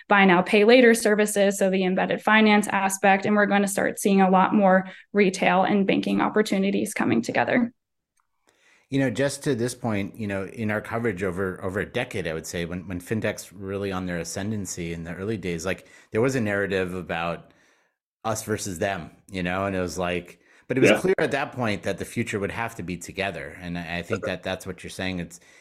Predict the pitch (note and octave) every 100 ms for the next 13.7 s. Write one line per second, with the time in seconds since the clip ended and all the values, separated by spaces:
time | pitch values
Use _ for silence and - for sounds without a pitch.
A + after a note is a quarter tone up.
0 | _ - A#2 A#2 A2+ G#2 G#2 G2 - G#2+
1 | A2 F#2 F#2+ E2 F#2 F#2+ F2 - A#2+ A#2
2 | F#2+ E2+ - G#2 G2 F2+ - F#2+ - F2+
3 | - - F2 G2+ - F2+ - F2+ E2+ E2+
4 | - _ - E2 F#2 E2+ - - F#2+ F#2
5 | F2 E2+ _ _ G2+ G2+ G2 F2 F#2+ F2
6 | G2 F2 F2 E2 E2+ - E2 D#2+ F#2 F#2
7 | F2+ F#2 F2+ - E2+ F#2+ G2 F2 E2 -
8 | - - F2 - B2 D3 C3 A2+ A#2+ A#2
9 | A2+ A2+ G#2+ G2 - F#2+ G2 - E3 -
10 | - F#2+ E2 C2+ _ _ _ _ _ _
11 | - A#2+ A2 G2 - - A#2 A2 A2 B2+
12 | - _ F3+ F#3+ E3 A2 - B2 A#2+ A#2
13 | G#2+ A#2+ C3+ C#3 A#2 A2